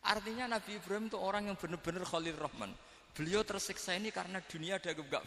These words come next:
fair. Masa Allah zat yang begitu penting kemudian mereka nggak tahu.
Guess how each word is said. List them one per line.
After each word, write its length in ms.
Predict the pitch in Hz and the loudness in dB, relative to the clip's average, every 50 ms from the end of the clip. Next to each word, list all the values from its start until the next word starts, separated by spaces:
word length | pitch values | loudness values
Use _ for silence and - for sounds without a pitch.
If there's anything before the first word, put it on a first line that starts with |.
| - | -2
fair. 140 | - 85 - - - - - - - - - - - | -8 -8 -8 -10 -14 -18 -20 -20 -20 -20 -18 -4 -2
Masa 240 | 123 143 147 - 185 | 0 2 4 6 6
Allah 320 | 180 170 160 165 160 139 | 6 6 6 4 2 4
zat 240 | 113 117 147 139 - | 6 4 4 4 4
yang 100 | 143 139 123 | 0 -2 -2
begitu 240 | 123 113 127 - 131 | -4 -4 -4 -2 -2
penting 400 | 117 - 123 123 117 165 190 196 | -2 -4 -4 -4 -4 -4 -4 -4
kemudian 320 | 190 190 175 - 214 220 208 | -6 -6 -4 -4 -4 -4 -4
mereka 320 | 202 196 196 - 214 202 | -4 -4 -2 -2 -2 0
nggak 180 | 185 151 120 - - | 0 0 -2 -2 -2
tahu. 180 | 151 151 147 | -2 -2 -4